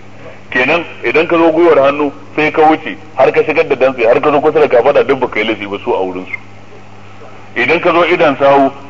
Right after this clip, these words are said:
sai ka wuce har ka zo rabin kori ko kusa da gwiwar kafa duk wannan duk baka yi laifi ba a wurin su saboda wannan hadisi. To amma hadisin kamar yadda muka faɗa ijtihadin Abu Huraira ne,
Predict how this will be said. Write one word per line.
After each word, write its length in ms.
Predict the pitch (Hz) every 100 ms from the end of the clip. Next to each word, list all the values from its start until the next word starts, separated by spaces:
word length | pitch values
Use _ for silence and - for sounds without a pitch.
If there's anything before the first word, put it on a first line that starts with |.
| -
sai 140 | 160
ka 100 | 160
wuce 320 | 165 165 123 175
har 140 | 160 160
ka 100 | 170
zo 140 | 170
rabin 240 | 170 160 139
kori 300 | 120 123 135
ko 140 | 147
kusa 200 | 143 147
da 80 | 147
gwiwar 380 | - 139 143 123
kafa 320 | 135 120 - - - 135
duk 100 | 151 170
wannan 220 | 151 143
duk 100 | 147
baka 180 | 135 131
yi 60 | 131
laifi 140 | 120 117
ba 100 | 127
a 40 | 110
wurin 240 | 127 139 131
su 120 | 127 - - -
saboda 320 | 139 131 120
wannan 240 | 127 120
hadisi. 360 | 101 95 101 - - - -
To 100 | 110
amma 140 | 117 139 123
hadisin 420 | 131 139 131 127 - -
kamar 220 | 113 117
yadda 140 | 139 127
muka 200 | 131 120
faɗa 300 | 117 113 120 - -
ijtihadin 560 | 135 131 127 117 117 117
Abu 240 | 98 98 110
Huraira 320 | 104 98 95
ne, 160 | 90